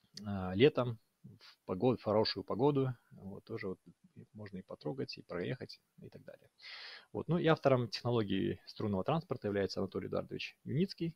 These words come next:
который, в общем-то, всю свою жизнь посвятил тематике транспорта. То есть, в принципе, он доктор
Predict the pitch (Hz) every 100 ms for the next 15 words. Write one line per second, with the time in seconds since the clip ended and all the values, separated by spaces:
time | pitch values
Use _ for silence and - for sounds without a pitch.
0 | - 110 104 101 104 - 101 - - -
1 | 101 98 95 92 - - 92 87 _ -
2 | - - - - _ - 208 - - -
3 | - 151 170 143 - 127 131 _ _ -
4 | - - - - 113 101 92 90 87 95
5 | 101 127 - 113